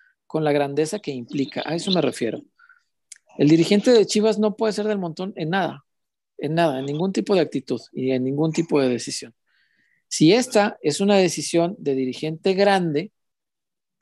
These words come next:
el tiempo nos lo va a demostrar porque hay que, desde mi perspectiva al menos, creo que cabría dar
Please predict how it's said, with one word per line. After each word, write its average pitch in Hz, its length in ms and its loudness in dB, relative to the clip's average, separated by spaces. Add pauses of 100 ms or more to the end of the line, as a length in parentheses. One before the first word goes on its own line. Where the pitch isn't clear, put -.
(420)
el 139 140 -4
tiempo 208 260 0
nos 240 140 2
lo 196 100 2
va 202 80 2
a 226 40 2
demostrar 240 520 -4
porque 226 340 -10 (100)
hay 131 100 -8
que, - 320 -2 (400)
desde 131 460 -4
mi 143 160 -2
perspectiva 156 880 0
al 131 160 -6
menos, 131 480 -6 (1120)
creo 214 240 6
que 233 140 4
cabría 196 420 6
dar 196 360 0